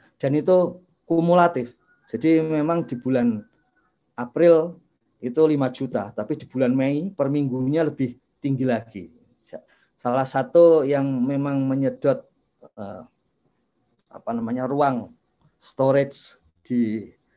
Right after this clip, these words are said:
Kementerian Desa adalah aplikasi ini. Nah, karena itu memang harus digunakan se-, se-, apa namanya, setinggi-tingginya. Karena seperti biasa supaya manfaatnya jauh lebih tinggi daripada,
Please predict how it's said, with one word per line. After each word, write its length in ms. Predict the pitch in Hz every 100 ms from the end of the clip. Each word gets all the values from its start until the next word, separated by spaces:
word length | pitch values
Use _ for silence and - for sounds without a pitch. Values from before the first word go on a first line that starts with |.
| _
Kementerian 560 | - 131 123 131 135 127
Desa 320 | 110 156 135
adalah 240 | 123 120
aplikasi 640 | - - 120 101 - 110 73
ini. 140 | 139 - - _ _ _ _ 123
Nah, 60 | 123
karena 160 | 139
itu 220 | 139 143 185
memang 320 | 156 175 175
harus 640 | 143 151 151 - - - _ _ _
digunakan 560 | - 120 131 120 123 147
se-, 480 | 143 131 127 120 104 - _ _ _
se-, 400 | - 120 113 104
apa 240 | 101 120
namanya, 240 | 117 120 120
setinggi-tingginya. 960 | 120 117 131 123 120 131 139 131 95 - _ _ _ _
Karena 480 | 104 117 131 120 - _
seperti 400 | - 104 120 120
biasa 320 | 110 - 135
supaya 320 | 139 120 120 117
manfaatnya 800 | 120 117 104 104 127 135 123 123 _ _ -
jauh 240 | 104 127
lebih 180 | 120 120
tinggi 320 | 117 117 123
daripada, 840 | 120 107 113 110 110 113 123 123